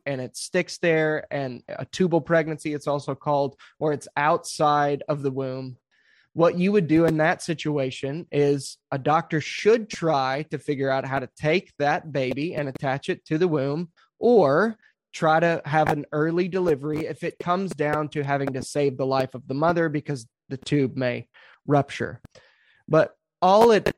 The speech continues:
all a bill like this says is the doctor just needs to do everything that they can to try to save both lives. And now we know where we're at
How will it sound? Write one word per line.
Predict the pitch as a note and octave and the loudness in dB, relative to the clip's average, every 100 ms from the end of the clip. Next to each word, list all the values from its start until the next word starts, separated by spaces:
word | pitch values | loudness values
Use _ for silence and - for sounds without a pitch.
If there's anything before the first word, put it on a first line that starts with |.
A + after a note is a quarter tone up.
| - | 0
all | E3 G3+ G3+ | 4 6 4
a | |
bill | D#3+ E3 E3+ F3 F3 | 4 4 4 2 0
like | D3+ D#3 C#3 | -2 -2 -2
this | C#3+ C3+ | -6 -6
says | - F3+ D3 C#3+ C3 - | -2 2 2 0 -6 -4
is | D3 B2+ | -4 -4
the | - | -2
doctor | F#3 G3+ A3 | -2 -2 -6
just | F#3+ F#3+ | -8 -8
needs | F#3 F3+ - | -4 -6 -6
to | D#3+ | -4
do | D#3 | -2
everything | D#3+ D#3+ G3+ G#3 G3+ F#3 | 2 0 0 -2 -4 -4
that | F3 | -4
they | F3+ | -6
can | F3 - C3 C#3 | -4 -4 -4 -4
to | C#3+ | -6
try | - D3 | -2 0
to | C#3 | 0
save | B2+ C3+ B2+ | -2 -4 -2
both | B2+ B2 - | -4 -6 -2
lives. | C3+ B2 - - - _ - - - | -2 -2 -4 -12 -20 _ -20 -18 -2
And | D#3 | 2
now | D#3+ | 4
we | D#3 A#3 A#3 | 4 4 4
know | D#3+ | 4
where | D#3+ E3+ | 4 4
we're | D#3 D#3 | 4 4
at | F3 E3+ D3+ | 4 2 0